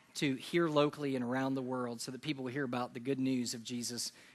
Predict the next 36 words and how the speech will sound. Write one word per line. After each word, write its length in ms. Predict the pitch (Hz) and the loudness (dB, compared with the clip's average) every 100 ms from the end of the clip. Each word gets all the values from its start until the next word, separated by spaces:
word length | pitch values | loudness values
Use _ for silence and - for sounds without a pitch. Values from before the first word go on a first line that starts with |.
| - | -2
Christ, 460 | 156 127 107 - | 4 4 2 -4
and 100 | 117 | -4
they 80 | 120 | -4
would 160 | 120 117 | -4 -2
turn 280 | 151 147 135 | 0 2 2
and 100 | 127 | 2
they 80 | |
would 180 | 123 117 | 0 -4
be, 240 | 139 135 - | -8 -10 -14
quit 240 | - 170 139 | -2 0 2
being 240 | 147 131 | 0 0
idol 300 | 139 147 156 | 2 2 2
worshipers, 640 | 139 143 - 143 208 233 - - - - | 2 0 0 -2 0 -2 -6 -12 -20 -6
and 160 | 131 131 | 0 2
they 80 | 147 | 2
would 160 | 151 | 0
become 380 | 139 131 151 143 | -2 0 0 2
God 320 | 135 139 147 - | 4 4 4 0
worshipers. 800 | 139 131 120 127 123 113 - - | -6 -4 -2 -4 -6 -8 -10 -2
That's 400 | 143 143 - - - | -2 0 -2 -4 -6
what 180 | 147 151 | -6 -4
we're 80 | |
doing, 280 | 135 139 135 | 0 2 2
what 100 | 131 | 0
we're 100 | 135 | -2
doing. 220 | 127 143 | 0 0
We'll 80 | 131 | 0
talk 240 | 127 135 135 | -2 -2 -2
about 240 | 131 120 | -2 -2
more 140 | 135 | -2
of 60 | 131 | -2
that 140 | 123 | -2
this 160 | 123 - | -4 -2
week, 280 | 143 139 135 - | 2 0 0 -4
next 220 | 131 - | -2 0
week. 300 | 147 139 123 | 4 6 4